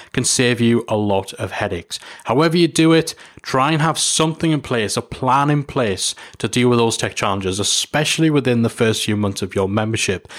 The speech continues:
because they can be hugely distracting at a key time where you really need to be focusing on the most important stuff and on showing up and delivering to your members.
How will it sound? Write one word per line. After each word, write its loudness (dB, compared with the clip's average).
because -2
they 2
can -6
be -2
hugely 2
distracting -2
at 0
a 0
key 0
time 0
where 2
you 4
really 2
need 2
to -6
be -4
focusing -2
on 0
the 0
most 0
important -2
stuff -2
and 0
on 0
showing 2
up -2
and -8
delivering -2
to -4
your 2
members. -8